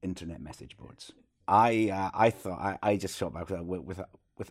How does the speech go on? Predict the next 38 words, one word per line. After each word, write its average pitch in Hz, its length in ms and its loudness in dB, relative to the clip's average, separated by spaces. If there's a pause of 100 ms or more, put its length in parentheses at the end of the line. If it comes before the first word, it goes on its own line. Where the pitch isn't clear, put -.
(100)
a 104 80 8
River 107 280 6
song 95 360 2
ending. 85 460 -4 (1080)
Work - 240 -8
it 78 100 -8
out. 90 220 -8 (200)
Uh, 98 320 4 (100)
and, 107 480 6 (560)
uh, 403 400 6 (320)
<laughs> - 340 -8
he 143 100 8
said, 208 120 6
"What's, 247 220 6
what's 247 200 2
a 285 40 6
River 262 240 10
song?" 120 440 8 (300)
And 131 140 8
I 127 40 8
said, 139 180 4
"Oh, 127 80 10
I'll 117 180 6
just, - 200 4
I'll 123 120 6
just - 240 0
call 139 260 10
somebody 123 400 6
River 117 280 10
Song." 165 300 12 (720)
<laughs> 622 840 12
"And 165 160 10
she 170 100 12
better 147 240 12
die." 120 480 12 (400)
And 131 180 12
that 139 180 10
way, 135 460 10